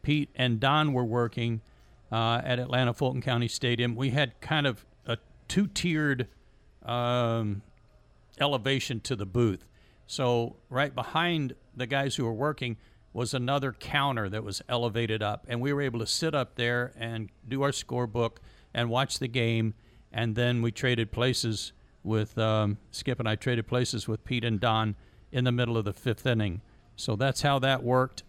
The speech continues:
Uh, there were celebrations, of course. Um, I, you know what? That was wild,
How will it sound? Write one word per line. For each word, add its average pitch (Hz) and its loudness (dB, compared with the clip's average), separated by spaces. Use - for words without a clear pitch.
Uh, 110 2
there 117 0
were 113 0
celebrations, 123 0
of 117 -6
course. 127 -2
Um, 123 2
I, 143 0
you 147 2
know 185 6
what? 190 4
That 180 4
was 170 2
wild, 117 4